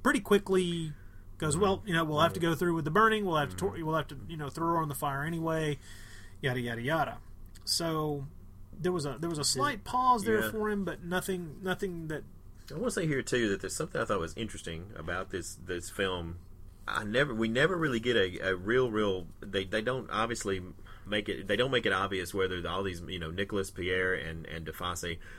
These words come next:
Speaker 2: There's, there's never a real strong sense of them getting a sexual thrill from this. Uh,
Speaker 1: No.
Speaker 2: uh, you know, it's, it shows them watching. Obviously,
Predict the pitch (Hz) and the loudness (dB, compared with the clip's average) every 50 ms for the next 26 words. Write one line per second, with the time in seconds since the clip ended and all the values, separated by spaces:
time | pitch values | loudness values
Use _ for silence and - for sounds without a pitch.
0 | - - - - - - - 104 101 107 - - 98 101 107 107 135 170 233 233 | -16 -16 -16 -16 -12 -8 -6 -6 -6 -6 -10 -8 -4 -4 -2 0 0 0 0 0
1 | 170 151 151 - - - - 123 120 131 131 127 123 - 107 98 92 98 92 85 | 2 2 2 2 0 0 0 2 2 2 2 0 0 -2 -2 -2 -2 -2 -4 -4
2 | 92 92 87 82 85 98 107 104 92 87 85 80 - 95 95 85 - 95 87 82 | -4 -4 -4 0 0 0 0 0 -2 -4 -4 -2 0 -2 -2 -2 -4 -6 -4 -6
3 | 80 - - 113 120 113 90 80 76 - - 82 78 80 80 80 78 78 80 - | -6 -4 -4 -2 0 0 0 0 -4 -6 -6 -8 -6 -6 -4 -4 -4 -4 -4 -4
4 | 85 82 80 78 78 78 - - 87 87 85 85 95 101 98 98 95 95 92 - | -4 -4 -4 -4 -4 -4 -2 0 0 2 2 0 -2 -2 -2 0 0 0 0 0
5 | 101 95 85 - - 135 143 143 135 127 107 104 104 110 113 110 - - 107 98 | -2 -2 0 4 6 6 6 6 4 0 0 2 2 2 2 2 2 0 -2 -2
6 | 95 95 - - - - - - - - 92 107 107 110 - 107 104 104 101 98 | -4 -6 -12 -14 -14 -14 -14 -12 -6 -2 0 2 2 2 2 2 2 4 2 2
7 | 92 | -2